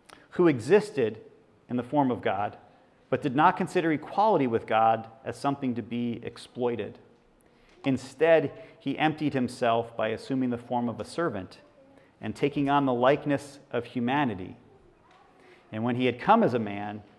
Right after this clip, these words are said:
he humbled himself by becoming obedient to the point of death, even the death on a cross."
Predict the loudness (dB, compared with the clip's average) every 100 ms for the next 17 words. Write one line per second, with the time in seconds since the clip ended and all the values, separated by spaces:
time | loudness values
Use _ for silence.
0 | _ _ -8 -2 -2 -2 -2 -4 0 0
1 | 2 -2 -4 -6 -6 -6 -6 -6 -4 -4
2 | -6 -10 -10 -8 -8 -6 -4 -4 -6 -18
3 | _ _ _ _ -8 -4 -4 -6 -8 -14
4 | -6 -4 -4 -10 -20 _ -18 -18 -12 -12
5 | -12 -18 -20